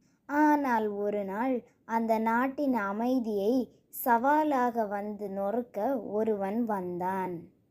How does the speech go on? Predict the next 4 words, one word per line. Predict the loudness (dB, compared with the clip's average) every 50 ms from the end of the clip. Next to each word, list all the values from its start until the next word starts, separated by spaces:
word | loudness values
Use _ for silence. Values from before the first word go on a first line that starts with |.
| _ _ _ _ _ _ _ _ _ _ _ _ _ _ _ _ _ _ _ _ -4
நாட்டின் | 2 4 4 4 4 2 2 0 0 0 2 2 2 2 2
மேற்கு | 2 4 2 2 2 0 0 2 4
எல்லையில் | 4 4 4 4 4 2 2 2 -2 -4 -4 -4 -6 -8 -10 -6
இருந்த | 0 0 2 2 2 0 0 0 0 0